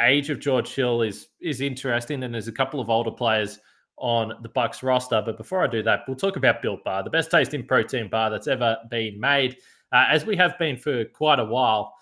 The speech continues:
still discussing and celebrating freedom of choice that you have with Built Bar. Uh, as you guys know, there are many delicious flavors when it comes to Built Bar. And when you talk to a Built Bar fan, they're passionate about their favorites. If you don't know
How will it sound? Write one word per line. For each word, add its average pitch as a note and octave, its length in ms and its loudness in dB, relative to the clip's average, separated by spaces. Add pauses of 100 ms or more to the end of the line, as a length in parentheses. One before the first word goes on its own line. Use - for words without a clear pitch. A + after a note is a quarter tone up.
(160)
still G3 300 -2
discussing D3+ 720 -2 (180)
and A#2 100 -14
celebrating C#3 680 0
freedom D3+ 420 -2
of G#2+ 120 -6
choice C3+ 340 -2
that B2+ 140 -8
you A2 180 -12
have D3+ 300 2
with C3 200 -6
Built D3+ 240 0
Bar. C3 300 0 (400)
Uh, B2 40 0
as C#3 300 2
you G3 60 -12
guys F#3+ 300 -4
know, A#2+ 280 0
there A#2 160 -4
are G#2+ 80 -2
many D#3 380 -6
delicious C3+ 460 -6
flavors C3 500 -2
when B2 120 -8
it A#2 120 -8
comes B2+ 260 -6
to - 80 -12
Built C3 300 -4
Bar. A2 240 2
And A#2+ 80 -4
when G#2 100 -8
you G2+ 60 -10
talk C#3+ 220 -2
to C#3 80 -2
a A#2 40 -2
Built B2+ 240 -4
Bar A2+ 220 0
fan, A#2+ 240 0
they're G#2+ 120 -4
passionate C#3+ 520 0 (280)
about A#2 260 0
their A2+ 180 -2
favorites. E3+ 380 0
If C3 80 -12
you C#3 80 -8
don't F#3+ 200 0
know D#3+ 340 4